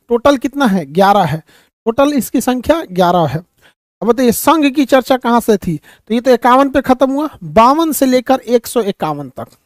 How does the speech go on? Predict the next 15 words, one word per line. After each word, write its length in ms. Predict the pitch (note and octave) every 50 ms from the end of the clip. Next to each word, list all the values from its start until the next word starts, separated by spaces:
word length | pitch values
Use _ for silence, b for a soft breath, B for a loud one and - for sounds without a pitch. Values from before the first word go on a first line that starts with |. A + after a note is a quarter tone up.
| _ _ _ _ -
बावन 360 | F#3+ G#3+ B3 C#4 D4+ D4+ C4+
से 140 | - - A#3+
लेकर 320 | A#3 G#3+ G#3+ - C4 C4+ -
एक 180 | G3+ G3+ G3
सौ 140 | - - G#3
इक्यावन 420 | F#3 F3 - D#3 D3+ D3+ C#3+ C#3+ B2+
तक। 160 | - - - _ _ _ _ _ b b _ _ _ -
अब 180 | B3 C#4 C4 C#4
इसके 260 | A#3 - - B3+ A#3
बाद 240 | G#3+ A#3 A3+ A3+ A3+
आपको 240 | G#3 G#3 _ - G#3+
पढ़ाएंगे 420 | - F3+ F3+ F3 G3 G3+ A3+ A#3 G#3+
भाग 240 | D#3+ D3 F3 F3 -
संख्या 380 | - - F3 E3+ - - G3+
छः। 340 | F#3+ - - - F3+ C#3+ A2+